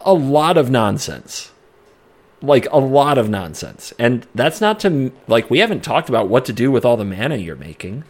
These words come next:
You could just be interacting with the board, or you could be charging a Crawling Barrens or a Faceless Haven, or you could be just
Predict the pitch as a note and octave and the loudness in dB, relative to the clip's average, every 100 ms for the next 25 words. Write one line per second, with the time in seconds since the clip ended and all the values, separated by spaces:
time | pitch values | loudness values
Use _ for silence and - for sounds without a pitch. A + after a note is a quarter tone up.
0 | - - - C3 C3 B2+ C3 D3+ - C3+ | -20 -20 -2 -2 0 -2 2 0 0 -2
1 | F#2 - - A#2 A#2+ B2+ A2+ A2+ G2 F#2 | -2 -4 0 -2 0 -4 -4 -6 -6 -6
2 | G2 C#3 E3+ - - - A2 A#2+ B2 G#2+ | -4 -4 -6 -16 -18 0 2 2 0 -2
3 | A2 - G2 G#2+ A#2+ G#2 - G#2 A#2 G#2+ | -2 -2 -4 -2 -4 -4 -2 0 0 -4
4 | G2 F#2+ F#2+ G#2 - G2+ G#2 G#2 A#2 - | -8 -8 -8 -8 -6 -6 -6 -6 -4 -4
5 | F#2 - G2 G2 G#2+ A#2 - - B2+ - | -8 -8 -10 -10 -12 -12 -16 -20 -4 2
6 | C3 C#3+ C3+ D#3+ C#3 B2+ C3+ C3+ C#3 C#3 | 4 2 0 0 0 0 0 2 0 0
7 | C#3 - C#3+ D3 - - | -2 -6 -4 -4 -6 -10